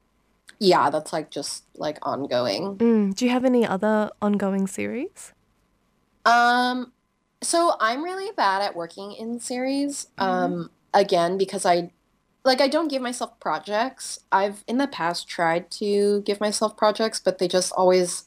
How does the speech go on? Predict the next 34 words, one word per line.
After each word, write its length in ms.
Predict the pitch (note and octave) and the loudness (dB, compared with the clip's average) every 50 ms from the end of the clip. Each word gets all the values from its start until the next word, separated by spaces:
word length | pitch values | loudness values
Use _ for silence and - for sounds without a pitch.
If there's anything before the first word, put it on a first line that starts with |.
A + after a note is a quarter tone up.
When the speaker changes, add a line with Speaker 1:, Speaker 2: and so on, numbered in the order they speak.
| _ - | _ -4
Speaker 1:
um, 500 | F#3 E3+ D#3+ D3+ B2+ G#2 B2 G2+ - G3+ - _ _ _ _ _ _ _ _ _ _ _ _ _ _ _ _ _ _ _ _ _ | -2 -2 -2 -2 -4 -6 -8 -8 -10 -12 -16 _ _ _ _ _ _ _ _ _ _ _ _ _ _ _ _ _ _ _ _ _
they 100 | - G3 | 4 4
feel 220 | G3 G3 A3+ A3 G#3+ | 4 6 4 4 6
very 400 | G3 G3 F#3 F3+ F3 E3+ E3+ E3 | 6 6 6 4 4 2 0 -4
flat, 580 | E3 - - - D#3+ D3+ D3+ D#3+ F#3 G#3 - - _ _ _ | -6 -8 -4 0 2 2 4 4 2 0 -2 -8 _ _ _
I 100 | - E3+ | -8 -8
think, 300 | F3 - F3+ F3+ F#3 - | -6 -4 -6 -6 -6 -6
because 260 | - F#3+ - G3+ F#3+ | -10 -8 -8 -4 -2
I 80 | F#3+ F3 | 0 0
go 180 | F3+ E3+ E3 | 2 2 0
into 240 | D#3+ D#3+ E3 - F3 | 0 -2 -2 -4 -2
them 480 | E3+ E3 D#3+ D#3+ D#3+ D#3+ D#3+ D#3 E3+ E3+ _ _ _ _ _ _ _ _ _ _ _ _ _ _ _ _ _ _ _ _ _ _ _ _ _ _ _ _ _ - | 0 2 2 2 2 0 -2 -4 -6 -10 _ _ _ _ _ _ _ _ _ _ _ _ _ _ _ _ _ _ _ _ _ _ _ _ _ _ _ _ _ 4
outlining, 880 | D#3+ F#3 - - F#3+ G3 F#3+ F#3+ G#3 A3+ A#3 A#3+ B3+ B3+ B3+ B3+ B3+ B3 | 4 4 4 2 2 0 0 0 0 0 0 0 0 0 0 0 0 2
like, 160 | G#3+ F#3 F3 | 0 0 2
what 160 | F3 F3 E3 F3 | 2 4 4 4
it's 140 | F3 - | 2 0
supposed 420 | - - F#3 - F#3 F3 - - - | -4 -10 -8 -8 -8 -8 -6 -8 -8
to 80 | - | -6
mean 300 | F3 E3 D#3+ D#3+ D#3+ E3+ F3 | -4 -2 -2 -2 -2 -2 -4
to 120 | - A#3 | -4 -2
me 220 | G#3+ G3+ G3+ G#3 G3 | 0 2 2 4 2
and 100 | F#3+ F#3+ | 2 0
how 180 | F3+ F3 E3 | 0 0 0
it's 160 | E3 - - | 0 -2 -4
going 300 | - - D#3+ D#3 D#3 D#3+ | -4 -2 -2 0 0 -2
to 140 | E3+ - - | -4 -4 -4
look, 440 | - B2+ C3 C#3 E3+ G3+ - - - - _ - | -2 0 4 4 4 2 0 -4 -12 -14 _ -4
and 180 | F#3 F3 E3 | -2 0 2
then 280 | D#3+ D#3 D#3 D3+ D#3 - - _ _ _ _ _ _ - | 4 4 4 2 0 -4 -10 _ _ _ _ _ _ -2
it 200 | F3 E3+ - - _ _ _ - | -2 -2 -2 -8 _ _ _ -2
becomes 440 | F#3+ F3+ - - E3 E3+ E3+ - | -2 0 2 0 0 0 0 0
very, 380 | - D#3+ D3+ D3+ D3+ D#3 D3+ D3+ | 0 0 2 2 2 2 2 2
like, 200 | D3+ D3 D3 - - _ | 2 0 0 -4 -8 _
boring 540 | - D3 D3 C#3+ D3 E3 F3+ G#3 A#3+ C#4 F#4 | 2 2 4 4 4 2 2 0 0 -2 -4